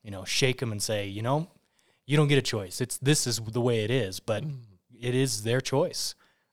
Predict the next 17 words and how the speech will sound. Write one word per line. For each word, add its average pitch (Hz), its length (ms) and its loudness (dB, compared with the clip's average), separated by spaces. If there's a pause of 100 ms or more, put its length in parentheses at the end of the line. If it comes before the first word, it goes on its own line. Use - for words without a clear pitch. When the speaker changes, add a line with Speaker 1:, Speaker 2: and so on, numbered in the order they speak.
Speaker 1:
Uh, 107 300 -4
and 107 480 -4 (400)
that 113 320 -2
is, 107 240 -2
a, 107 140 -8
that's 117 240 -2
a 110 40 -4
difficult 101 440 -6
part 131 260 2
of 90 160 -10
being 110 320 -4
a, 95 240 -10 (640)
a 107 100 -6
Christian, 98 560 0
to 104 120 -10
have 107 360 -2
the, 104 220 -2